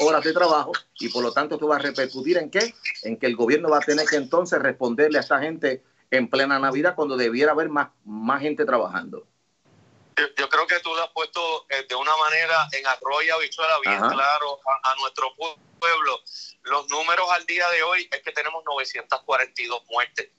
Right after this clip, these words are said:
Speaker 2: en Puerto Rico.
Speaker 1: Duro.
Speaker 2: Una muerte es demasiado, sobre todo cuando te toca a, a ti bien de cerca, es un papá,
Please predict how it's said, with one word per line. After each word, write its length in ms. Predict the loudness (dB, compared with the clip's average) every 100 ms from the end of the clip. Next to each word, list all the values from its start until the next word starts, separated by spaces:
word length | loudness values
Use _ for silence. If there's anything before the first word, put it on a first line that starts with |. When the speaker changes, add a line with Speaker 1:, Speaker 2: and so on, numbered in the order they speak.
| -12
Speaker 2:
en 120 | -8
Puerto 380 | -4 -2 -2 0
Rico. 320 | 0 -2 2
Speaker 1:
Duro. 320 | 4 4 2 -8
Speaker 2:
Una 240 | 0 2
muerte 600 | 2 2 2 2 -2 -4 -6 -20 _ _
es 120 | -8 -4
demasiado, 600 | 0 0 0 -2 -2 -4
sobre 360 | -12 -8 -8 -6
todo 300 | -4 -4 -2
cuando 280 | -2 -2 -6
te 120 | -6
toca 400 | -4 -2 2 0 0 -12 -20 -2
a, 320 | 0 2 2
a 100 | 0
ti 200 | -4 -6
bien 240 | -2 -2 -2
de 120 | -2
cerca, 440 | -2 -2 -2 -2 -2
es 60 |
un 220 | -4 -14 -4
papá, 500 | -2 2 4 2 0